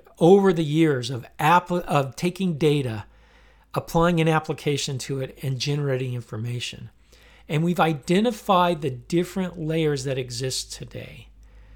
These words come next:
where I've got distrib-, distribution of data, applications, I've got software-defined infrastructure, I got physical layer, I have security,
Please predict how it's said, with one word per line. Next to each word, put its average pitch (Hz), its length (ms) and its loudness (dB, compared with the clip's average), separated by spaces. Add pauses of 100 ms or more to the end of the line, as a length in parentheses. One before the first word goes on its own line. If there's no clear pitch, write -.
(240)
where 143 240 4
I've 135 200 0
got 139 220 -2
distrib-, 160 800 -4
distribution 143 840 -2
of 120 380 -6
data, 151 640 -2
applications, 139 1040 -4 (420)
I've 160 140 -2
got 151 260 0
software-defined 160 840 0
infrastructure, 151 500 -6
I 156 60 0
got 151 140 -2
physical 165 460 -2
layer, 151 160 4
I 143 80 -2
have 160 140 -2
security, 156 840 -2